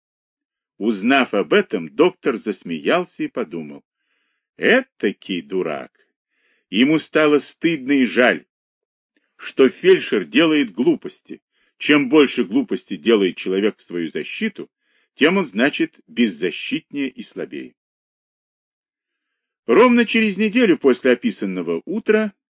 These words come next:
доктор получил повестку от мирового судьи. «Это уж совсем глупо», думал он, расписываясь в получении.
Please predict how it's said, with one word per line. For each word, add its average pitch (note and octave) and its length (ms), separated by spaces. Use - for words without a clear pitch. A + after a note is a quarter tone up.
доктор A#3 540
получил C#3+ 480
повестку D#3+ 720
от - 300
мирового F#2+ 520
судьи. - 460
«Это C#3+ 300
уж A#2 180
совсем C#2 580
глупо», - 420
думал G#2+ 340
он, D#3 160
расписываясь A#2+ 760
в - 40
получении. - 640